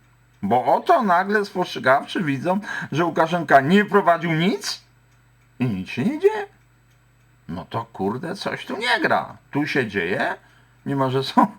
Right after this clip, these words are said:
<laughs> restrykcje, a tam się nie dzieje, mimo że nie ma. No, ktoś, ktoś myślący może stwierdzić, że restrykcje powodują, e, dużą śmiertelność. <laughs> Kurde, może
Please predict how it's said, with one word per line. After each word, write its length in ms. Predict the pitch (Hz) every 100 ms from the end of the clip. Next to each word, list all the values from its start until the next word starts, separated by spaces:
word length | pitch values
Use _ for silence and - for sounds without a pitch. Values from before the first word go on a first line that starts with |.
| -
<laughs> 240 | - -
restrykcje, 680 | - 190 - 202 - - -
a 80 | 147
tam 200 | - 220
się 140 | -
nie 200 | - 403
dzieje, 320 | 403 349 190
mimo 260 | 156 139 143
że 180 | 139 139
nie 200 | 123 92
ma. 160 | 92 - _ _ -
No, 280 | 107 123 247
ktoś, 320 | - 156 185 - - - - -
ktoś 340 | - 196 220
myślący 560 | 226 208 - 143 - 196
może 380 | 180 160 180
stwierdzić, 560 | 165 - 147 131 151 160
że 160 | 151 147
restrykcje 580 | 147 - 392 392 220
powodują, 600 | 196 156 135 127 131 123 120 - - -
e, 120 | 139 131
dużą 400 | 120 139 139 135
śmiertelność. 1300 | 165 160 196 - - 359 - 226 170 196 - -
<laughs> 40 | -
Kurde, 440 | 175 175 151 175
może 340 | 165 147 180